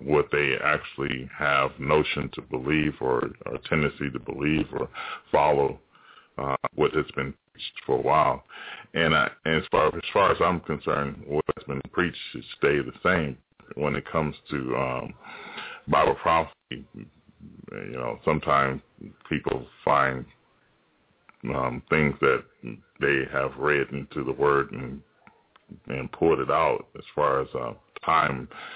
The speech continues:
elapses, they kinda come up with, um, uh, what they have found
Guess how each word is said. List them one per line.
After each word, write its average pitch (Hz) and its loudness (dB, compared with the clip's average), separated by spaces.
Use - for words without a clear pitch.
elapses, 76 2
they 65 -4
kinda 67 0
come 73 0
up 67 4
with, 65 2
um, 60 -2
uh, 64 0
what 71 2
they 69 2
have 60 2
found 65 2